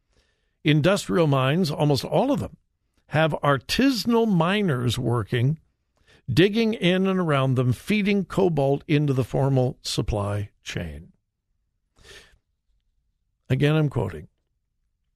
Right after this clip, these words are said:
"We shouldn't be transitioning to the use of electric vehicles at the cost of people and environment of one of the most downtrodden and impoverished corners of the world.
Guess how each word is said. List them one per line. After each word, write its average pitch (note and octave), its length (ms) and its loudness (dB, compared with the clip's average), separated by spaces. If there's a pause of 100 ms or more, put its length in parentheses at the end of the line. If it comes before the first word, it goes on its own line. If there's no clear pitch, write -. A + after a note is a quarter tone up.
(160)
"We C#3+ 200 4
shouldn't A#3+ 420 0
be G3 140 2
transitioning D3 1040 0
to C3 100 2
the C3 100 2
use E3 340 0
of A#2+ 120 -2
electric D3+ 460 -2
vehicles A#2+ 760 -2
at A#2 80 -6
the B2 100 -4
cost D#3+ 400 -2
of G#2+ 120 -8
people A3+ 460 -2 (1000)
and D#3+ 200 4
environment F#3+ 760 0
of C3+ 180 -2
one D#3+ 160 0
of D#3 60 0
the D3+ 80 0
most C#3 300 0
downtrodden C3+ 1000 -2
and A#2 320 -2
impoverished D3+ 840 -2
corners B2+ 540 0
of A2 180 -6
the A2 80 -4
world. F2 520 -12